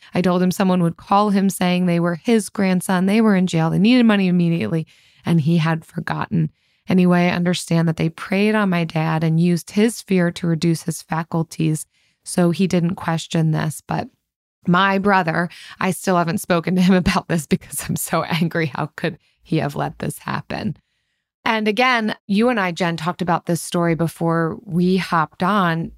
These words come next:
the ability even of utilizing A I for this type of scam, in that people can look at your Facebook profile and see, are you away? Are you out of town? Which could lead your family members to be more likely to believe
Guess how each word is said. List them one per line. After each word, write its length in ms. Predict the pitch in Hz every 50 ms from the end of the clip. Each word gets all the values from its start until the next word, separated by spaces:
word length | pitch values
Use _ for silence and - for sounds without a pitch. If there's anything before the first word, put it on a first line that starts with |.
| _
the 300 | - 226 156 190 196 180 180
ability 800 | 165 160 - 196 190 185 196 226 233 220 196 185 175 160 - _ _ _
even 280 | - 208 208 208 233 214
of 120 | 202 175
utilizing 720 | 190 175 185 185 190 196 190 175 170 170 151 165 151 156 -
A 240 | - 170 165 160 -
I 380 | - - 165 165 160 147 - - - -
for 100 | 175 165
this 260 | 139 165 165 - -
type 280 | - - 151 151 -
of 100 | 147 156
scam, 520 | 147 - - - - - - - 220 220 - _
in 300 | - 208 185 180 180 180
that 360 | 175 160 156 156 156 156 151 - _ _ _ _ _ _ _
people 340 | - 214 208 - - 208 202
can 380 | 196 - 196 180 165 170 180 185
look 280 | 190 202 202 196 - - - -
at 520 | 185 170 165 170 165 165 165 - - - -
your 180 | 185 190 196
Facebook 640 | 175 - 254 262 302 302 - - - - - - - -
profile 680 | - - 175 165 165 - - 170 156 151 151 - -
and 200 | - 180 175 170
see, 380 | - - - 202 180 190 196 180 _ _ _ _ _ _ _ -
are 260 | 208 196 196 214 220
you 460 | 202 190 208 208 208 214 208 202 - -
away? 420 | - 196 190 196 220 226 226 214 185
Are 80 | 175
you 180 | 170 175 175 170
out 140 | 170 170 170
of 100 | 160 -
town? 400 | - - - 240 240 214 175 196
Which 220 | 175 175 - - -
could 200 | - 185 160 -
lead 300 | 180 190 185 180 175 165
your 300 | 175 180 185 190 190 185
family 500 | - - - 175 175 190 202 190 180 180
members 520 | 170 160 160 160 160 165 165 165 156 -
to 120 | - - 165
be 200 | - 175 170 170
more 240 | 170 165 165 165 165
likely 520 | 160 175 180 185 208 208 - - 185 175
to 140 | 165 - 170
believe 640 | 151 175 175 170 170 196 220 233 226 202 185 180 165